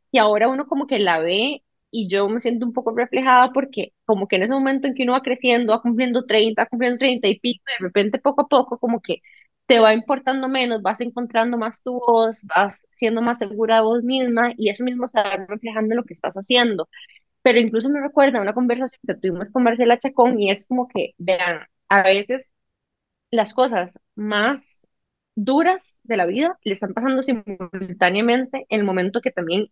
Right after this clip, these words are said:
las cosas se ven mejor desde afuera. Y, de hecho, este fin de semana también vi un documental de Michael Jordan que está buenísimo, que se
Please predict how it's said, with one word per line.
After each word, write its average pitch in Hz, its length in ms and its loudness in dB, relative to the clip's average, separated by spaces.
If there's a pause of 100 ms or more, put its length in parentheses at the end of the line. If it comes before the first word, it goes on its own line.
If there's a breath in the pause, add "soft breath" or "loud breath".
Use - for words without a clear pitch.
las 208 160 -4
cosas 220 220 -4
se 185 160 2
ven 208 260 2 (220)
mejor 220 580 4
desde 196 340 -2
afuera. 196 520 2 (680 soft breath)
Y, 302 480 2
de 214 160 6
hecho, 262 360 2
este 226 220 0
fin 247 160 0
de 240 80 0
semana 254 300 2
también 208 280 -2
vi 220 80 0
un 240 60 2
documental 208 640 2
de 214 160 4
Michael 214 360 0
Jordan 220 360 2
que 175 100 -16
está 170 140 0
buenísimo, 214 520 0
que 185 120 -8
se 170 120 -10